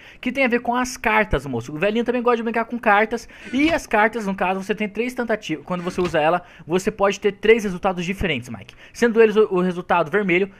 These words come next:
que você vai, é, ganhar cinco corações de vida. O resultado verde, que vai te dar aí, é, uma, uma, um, alguma coisa ruim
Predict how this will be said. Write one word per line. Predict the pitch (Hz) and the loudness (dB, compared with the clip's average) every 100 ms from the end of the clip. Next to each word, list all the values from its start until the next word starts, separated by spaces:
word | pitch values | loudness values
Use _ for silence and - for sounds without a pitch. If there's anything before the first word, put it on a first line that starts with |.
| - | -10
que | 170 | -6
você | 185 175 | -4 -2
vai, | 175 175 | -4 -4
é, | 160 160 | -4 -4
ganhar | 156 160 156 | 0 0 0
cinco | - 208 | -4 -4
corações | 190 160 165 156 | -2 -4 -6 -6
de | |
vida. | 156 151 156 _ - - | -4 -4 -6 _ -20 -4
O | 156 | 0
resultado | 180 175 214 | 0 2 0
verde, | 202 175 190 - - - | 2 2 0 -4 -16 -16
que | - 175 | -4 -2
vai | 170 | -2
te | 175 | -2
dar | 170 175 185 170 | 0 2 2 2
aí, | 160 170 180 - | -2 -2 -6 -6
é, | 165 160 | -4 -2
uma, | 165 170 - _ _ - | -2 -4 -6 _ _ -8
uma, | 170 156 | -4 -4
um, | 156 156 160 | -6 -14 -12
alguma | 160 160 175 | -8 -4 -4
coisa | 185 175 | -2 -2
ruim | 170 170 190 | -2 -2 -2